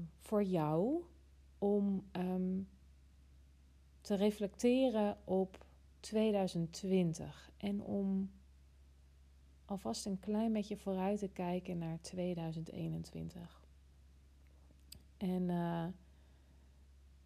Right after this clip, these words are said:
ja, wat ik je wil zeggen is, eh,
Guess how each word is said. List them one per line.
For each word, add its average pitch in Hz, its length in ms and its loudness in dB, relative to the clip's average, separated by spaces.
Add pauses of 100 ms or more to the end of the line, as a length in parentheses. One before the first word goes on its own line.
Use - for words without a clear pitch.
(340)
ja, 208 160 6
wat 202 140 8
ik 202 100 2
je 196 300 6
wil 190 140 6
zeggen 226 640 4
is, - 380 -2
eh, 190 600 0